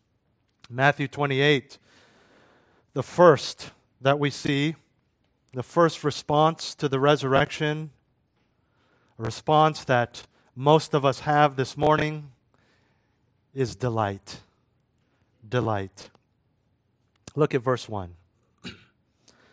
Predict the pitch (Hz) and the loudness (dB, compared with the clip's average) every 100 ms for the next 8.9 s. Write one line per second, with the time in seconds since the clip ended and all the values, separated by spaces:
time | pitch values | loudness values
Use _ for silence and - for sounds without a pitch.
0 | _ _ _ _ - 139 147 131 160 135 | _ _ _ _ -2 6 6 6 2 -2
1 | - 143 135 165 - - - 131 131 135 | 2 2 4 2 -2 -20 -16 -6 -2 -2
2 | 131 123 143 151 139 120 139 139 147 165 | -4 -2 0 2 -2 2 4 6 4 0
3 | - 139 127 - 151 139 151 143 123 127 | -4 -4 -4 0 0 2 2 2 2 -2
4 | 147 185 - - _ _ _ _ _ _ | -2 -4 -10 -20 _ _ _ _ _ _
5 | _ _ _ _ 120 143 139 135 147 143 | _ _ _ _ 0 0 2 2 2 2
6 | 139 135 151 135 131 131 151 139 113 113 | 0 0 -2 -2 0 2 0 -2 -2 -2
7 | 120 143 123 131 131 120 113 117 113 120 | -4 -4 -4 -4 -6 -6 -4 -6 -8 -6
8 | 123 131 113 104 123 - 131 120 - | 0 2 0 -2 -6 -4 -4 -4 -8